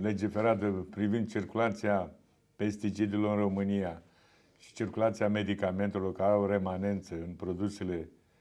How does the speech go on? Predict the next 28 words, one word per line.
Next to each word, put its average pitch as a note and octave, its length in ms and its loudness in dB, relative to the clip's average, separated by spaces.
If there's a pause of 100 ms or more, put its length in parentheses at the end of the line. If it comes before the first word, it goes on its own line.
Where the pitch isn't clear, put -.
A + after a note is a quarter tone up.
(160)
animaliere, F#2+ 1000 2 (580)
nu C3 260 0
putem C3 580 2
garanta A#2 420 6
niciodată, A#2+ 500 4
pentru G#2 300 0
că A#2+ 100 0
orice B2 440 4
țăran A2 360 4
poate A2 180 0
să-și G2+ 200 -2
procure G2 440 0
un F#2+ 120 0
medicament F#2 680 -2
de F#2 60 -8
la F2 280 -6 (600)
o G2+ 100 -4
farmacie, G#2+ 840 0 (1400)
își A#2+ 240 0
face B2 300 6
singur A2+ 320 0
tratament, A2+ 680 2
nu B2 100 0
ține A#2+ 340 0
cont B2 280 0
de A#2 140 6
perioada A2+ 520 4
de A2 360 0